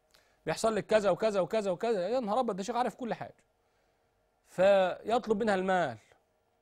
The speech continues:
مرة في مرة بيطلب المال ويطلب أشياء أخرى. كنا فاهمين. فإياك والذهاب إلى السحرة.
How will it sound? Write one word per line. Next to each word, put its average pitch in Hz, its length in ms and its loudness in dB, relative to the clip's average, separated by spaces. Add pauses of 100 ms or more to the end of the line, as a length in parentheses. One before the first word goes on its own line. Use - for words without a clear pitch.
(580)
مرة 262 320 6
في 190 100 0
مرة 254 240 2
بيطلب 226 320 2
المال 226 340 0
ويطلب 214 440 2
أشياء 214 540 4
أخرى. 147 260 -6 (480)
كنا 214 200 -2
فاهمين. 220 640 0 (760)
فإياك 202 680 4
والذهاب 196 840 2
إلى 190 160 -2
السحرة. 160 480 -4